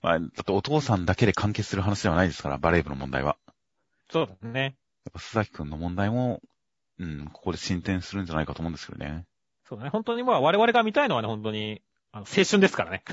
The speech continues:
Speaker 1: はいはいはい。<laughs>
Speaker 2: だから高校生家族にはこの気持ちいい青春になってくれたいなっていうのを期待しますね。
Speaker 1: いやー、本当ですよ。という感じで、まあ、他の部員も須崎くんがこんなに目にやってるって知らなかったわけですからね、きっと。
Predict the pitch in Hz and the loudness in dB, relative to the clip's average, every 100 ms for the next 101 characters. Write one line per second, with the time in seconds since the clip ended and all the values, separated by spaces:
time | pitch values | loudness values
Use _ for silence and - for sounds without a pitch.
0 | - - 73 - 69 - - _ - _ | -4 2 2 0 -6 -12 -14 _ -20 _
1 | - - _ _ _ _ _ _ 135 131 | -20 -20 _ _ _ _ _ _ -2 -2
2 | - 135 135 139 156 170 220 - 156 165 | -2 -4 -2 -2 0 0 -2 -6 0 0
3 | - 98 - 151 139 160 123 135 131 143 | 0 -6 -4 0 0 0 -2 -2 -2 0
4 | 156 156 156 165 196 202 107 92 - 95 | -2 0 0 2 2 0 -8 -8 -6 -6
5 | - - 98 104 101 80 76 73 69 71 | -8 -14 -10 -8 -8 -6 -6 -4 -6 -10
6 | 71 69 - 85 - 85 73 _ _ - | -12 -16 -12 -12 -6 -6 -6 _ _ -20
7 | _ - - 67 71 69 73 71 67 71 | _ -20 -20 -20 -12 -10 -8 -8 -8 -8
8 | - - 85 82 78 92 87 87 87 85 | -10 -2 0 0 -2 -2 0 -2 -2 -2
9 | - 117 - 80 71 - 117 123 117 110 | 2 2 2 -4 -6 -2 0 2 2 2
10 | 71 76 - - - 127 120 - 67 - | -2 -4 -8 -4 0 0 0 -6 -10 -8
11 | 71 - - - | -10 -10 -14 -14